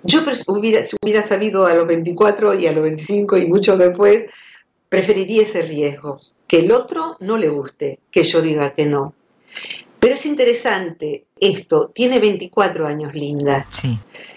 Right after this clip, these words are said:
Speaker 1: Si uno empieza a trabajar a esa edad, y evidentemente ha empezado a trabajar antes,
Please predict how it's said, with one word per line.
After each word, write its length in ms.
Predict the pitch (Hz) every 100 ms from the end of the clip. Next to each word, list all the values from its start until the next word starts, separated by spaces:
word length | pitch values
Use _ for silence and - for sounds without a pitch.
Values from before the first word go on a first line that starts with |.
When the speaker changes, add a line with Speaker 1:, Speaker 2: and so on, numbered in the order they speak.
| _
Speaker 1:
Si 280 | - - 247
uno 120 | 294
empieza 420 | 240 - 262 254
a 60 | 175
trabajar 440 | 165 156 156 170
a 40 | 165
esa 240 | 160 -
edad, 360 | 160 156 143 160
y 100 | 165
evidentemente 580 | 147 147 165 175 185 180
ha 40 | 160
empezado 320 | 147 165 170
a 40 |
trabajar 440 | 165 151 123 180 165
antes, 600 | 143 147 165 208 -